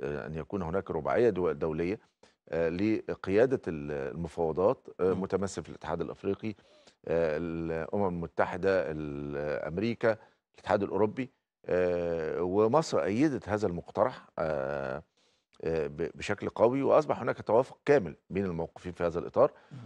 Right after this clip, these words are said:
Speaker 1: طبعًا ده كشف، آه، أو ضغط على أثيوبيا، لأنها برضو، آه، وأكد،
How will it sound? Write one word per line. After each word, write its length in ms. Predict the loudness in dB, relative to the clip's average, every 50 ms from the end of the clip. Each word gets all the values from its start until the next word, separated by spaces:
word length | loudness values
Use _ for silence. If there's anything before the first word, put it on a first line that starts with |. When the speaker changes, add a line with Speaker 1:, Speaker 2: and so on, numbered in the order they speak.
| -20 _ _
Speaker 1:
طبعًا 320 | 4 6 6 6 6 6
ده 100 | 4 2
كشف، 520 | 4 4 2 2 2 0 -4 -6 -8 _ _ _ _ _ _ 0
آه، 240 | 2 2 2 0 0 0
أو 120 | -2 2
ضغط 340 | 6 6 6 6 6 4 2
على 180 | 2 0 0 -2
أثيوبيا، 360 | -4 -4 -4 -2 -2 -4 -6 -6 _ _ _ _ _ _
لأنها 300 | -4 -2 -2 0 0 2
برضو، 420 | 2 2 2 2 0 -2 -4 -4 -2 0
آه، 220 | 2 2 2 2 0
وأكد، 760 | 0 0 0 2 4 4 4 2 0 _ _ 0 0 0